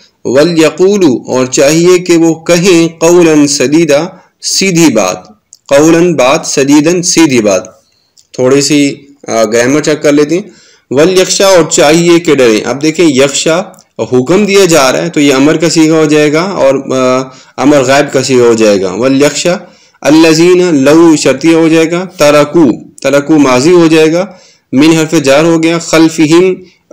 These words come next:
خَلْف کے فا کے نیچے زیر مِن کی وجہ سے آ گئی ہے، ہِم ضمیر آ رہی ہے، ذُرِّيَّةً ضِعَافًا، کمزور اولاد،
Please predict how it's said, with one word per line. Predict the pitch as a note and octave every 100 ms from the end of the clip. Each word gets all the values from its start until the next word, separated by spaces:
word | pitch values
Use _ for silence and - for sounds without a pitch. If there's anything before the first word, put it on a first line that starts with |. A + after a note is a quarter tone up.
| A#2+
خَلْف | - F3+ F#3+ - -
کے | E3 C#3+
فا | C#3+ D3
کے | D#3+
نیچے | D#3+ D#3 D3+
زیر | D3 C#3
مِن | C3+ C#3
کی | D#3
وجہ | D3+ D3+ D3+
سے | E3
آ | D3 D3+
گئی | D3+ D#3
ہے، | D3
ہِم | D3 B2+
ضمیر | B2 C3 D3+
آ | C#3+
رہی | C#3+ D3
ہے، | F#3 - _ _ _ C3
ذُرِّيَّةً | D3 D#3+ D#3 D3+ D#3 D3
ضِعَافًا، | C#3 C#3 C#3 D3+ D3
کمزور | C#3 B2+ C3 C#3+
اولاد، | D3+ D3+